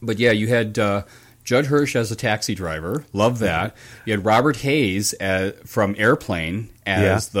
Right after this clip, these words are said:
Speaker 1: the, the pilot of the plane.
Speaker 2: Yeah.
Speaker 1: Uh, yeah, like you said, Kelly Osbourne. There were a couple other ones in there that
Speaker 2: Well,
Speaker 1: were
Speaker 2: you had not. I mean, even moving beyond that, you had, uh, the Today Show cast.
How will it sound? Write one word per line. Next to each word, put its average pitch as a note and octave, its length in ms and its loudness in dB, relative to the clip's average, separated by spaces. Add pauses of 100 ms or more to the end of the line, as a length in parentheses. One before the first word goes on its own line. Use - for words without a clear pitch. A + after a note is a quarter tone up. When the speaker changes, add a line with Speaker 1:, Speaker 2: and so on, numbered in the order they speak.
Speaker 1:
the, F#2 60 -4
the F#2 100 -6
pilot G#2+ 320 0
of A#2+ 80 -4
the C3 80 -4
plane. G#2+ 240 0
Speaker 2:
Yeah. G#2 220 4 (640)
Speaker 1:
Uh, F2 540 -4
yeah, F2+ 240 -4
like F#2 160 -4
you - 40 -10
said, F2+ 140 -8
Kelly A#2+ 320 -4
Osbourne. G#2+ 500 -2
There F#2+ 100 -4
were E2+ 60 -6
a E2 40 -16
couple - 320 -8
other G#2+ 200 -4
ones F2 320 -6
in E2+ 140 -6
there E2 260 -4
that E2+ 120 -4
Speaker 2:
Well, D3 160 4
Speaker 1:
were E3 80 -4
Speaker 2:
you F3 160 2
had E3 300 2 (380)
not. D3+ 280 0 (220)
I C3+ 100 0
mean, B2 160 0
even C3+ 200 0
moving B2 200 2
beyond G2+ 300 2
that, A2+ 200 0
you F2+ 120 0
had, F2+ 220 0
uh, E2+ 220 0 (800)
the G#2 100 0
Today G#2+ 360 4
Show E2+ 260 0
cast. E2 580 -4